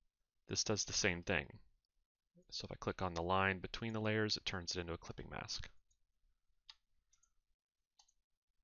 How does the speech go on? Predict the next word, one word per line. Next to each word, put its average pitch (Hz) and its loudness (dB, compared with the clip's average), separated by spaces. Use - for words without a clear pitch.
For 104 4